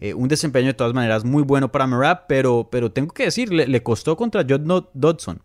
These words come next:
Entonces, bueno, vamos a ver qué le sigue a Merab. Él quiere pelear contra Sean O'Malley, dijo que quería pelear,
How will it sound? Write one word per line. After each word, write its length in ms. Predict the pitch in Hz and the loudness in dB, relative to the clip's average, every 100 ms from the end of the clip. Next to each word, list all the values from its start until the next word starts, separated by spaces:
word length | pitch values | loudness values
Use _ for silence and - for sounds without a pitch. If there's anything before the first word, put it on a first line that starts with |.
| _ _ _ _ | _ _ _ _
Entonces, 400 | 120 113 135 170 | -8 -2 -2 -2
bueno, 260 | 175 202 180 | -2 0 0
vamos 300 | 127 139 156 | 2 0 0
a 40 | |
ver 120 | 185 - | -2 -2
qué 100 | 165 | -4
le 60 | |
sigue 260 | 156 185 175 | -4 -2 -2
a 40 | |
Merab. 360 | 165 135 156 170 | 0 2 2 0
Él 420 | 123 131 139 143 _ _ _ | -4 -4 -4 -6 _ _ _
quiere 180 | - 160 | 0 0
pelear 300 | 170 165 147 | 2 0 0
contra 260 | 165 160 147 | -2 -4 -4
Sean 220 | - 151 | -2 -2
O'Malley, 340 | 156 160 156 | 0 2 2
dijo 220 | 147 135 131 | 0 -2 -6
que 100 | 131 | -6
quería 300 | 127 131 117 | 0 0 0
pelear, 500 | 135 123 131 - | 0 0 -2 -10